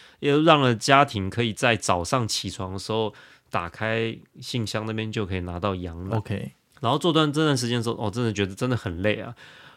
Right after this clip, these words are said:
Speaker 1: 然后，呃，过了一段时间之后呢，就觉得这也不是长久之计，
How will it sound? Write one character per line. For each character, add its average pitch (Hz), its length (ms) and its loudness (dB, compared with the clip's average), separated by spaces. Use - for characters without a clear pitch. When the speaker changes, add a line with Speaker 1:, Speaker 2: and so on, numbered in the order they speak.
Speaker 1:
然 117 120 2
后， 139 460 2
呃， 110 720 2
过 156 140 6
了 143 60 8
一 - 20 6
段 143 100 4
时 117 80 -2
间 127 180 0
之 123 80 -4
后 117 140 2
呢， 98 180 0
就 104 140 -4
觉 104 100 0
得 101 60 2
这 120 140 0
也 104 80 4
不 107 80 -2
是 113 40 -2
长 104 240 -4
久 98 80 -2
之 98 160 -2
计， 117 300 -4